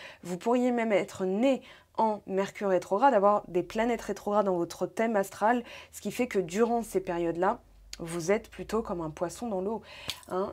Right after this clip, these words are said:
Euh, au niveau donc de la rétrogradation, euh, il y aura quelque chose aussi, euh, avec la dynamique de la nouvelle lune en Lion, hein, qui aura lieu dimanche quatre.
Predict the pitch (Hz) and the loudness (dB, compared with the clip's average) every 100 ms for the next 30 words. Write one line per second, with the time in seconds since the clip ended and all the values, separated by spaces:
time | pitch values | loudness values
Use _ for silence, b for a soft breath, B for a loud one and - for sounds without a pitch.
0 | - 196 190 190 190 190 190 185 185 - | 0 4 6 6 4 2 0 0 0 0
1 | - 262 269 220 240 208 - _ _ _ | 8 10 10 10 8 6 0 _ _ _
2 | _ _ - _ - - - 196 196 190 | _ _ -20 _ -20 -12 0 0 2 6
3 | 226 220 220 214 208 196 196 - 202 185 | 6 6 2 0 2 4 2 0 -2 -4
4 | B B B - 175 175 - 196 190 196 | B B B -2 0 0 -2 -2 2 4
5 | 208 208 185 185 175 202 196 185 - - | 4 2 -2 -4 -2 -2 0 -2 -4 -4
6 | 226 220 B B - 180 170 180 185 180 | -4 -6 B B -2 0 2 2 4 2
7 | 180 202 208 208 180 185 175 180 180 180 | 2 2 2 0 2 2 4 2 0 0
8 | 180 - 196 190 196 175 160 B B 180 | 2 0 0 0 2 0 -4 B B -2
9 | 175 190 214 202 - 180 185 - 175 175 | 0 4 2 2 -4 -4 -2 0 2 0
10 | 180 202 170 185 185 - - 196 196 | 0 -2 -2 0 0 -2 2 2 2